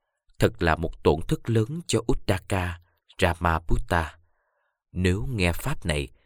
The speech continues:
ông ấy sẽ nhanh chóng thâm hiểu. Này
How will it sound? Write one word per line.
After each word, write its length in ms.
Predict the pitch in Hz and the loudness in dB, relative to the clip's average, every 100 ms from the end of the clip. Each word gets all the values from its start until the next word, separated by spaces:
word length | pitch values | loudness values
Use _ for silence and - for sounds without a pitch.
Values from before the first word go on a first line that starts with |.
| _ _ _ - | _ _ _ 0
ông 160 | 113 - | 0 2
ấy 240 | 95 117 143 | -4 -4 -4
sẽ 200 | - 85 | -2 -2
nhanh 260 | 101 95 - | -2 -4 -4
chóng 260 | 101 - - - | -4 0 0 2
thâm 200 | 117 107 | -2 0
hiểu. 280 | 85 73 67 - - _ _ _ _ _ _ _ _ _ _ _ _ _ _ _ _ _ _ _ _ _ _ _ _ _ - | -2 -2 -4 -8 -16 _ _ _ _ _ _ _ _ _ _ _ _ _ _ _ _ _ _ _ _ _ _ _ _ _ -6
Này 360 | 87 78 73 | 2 2 2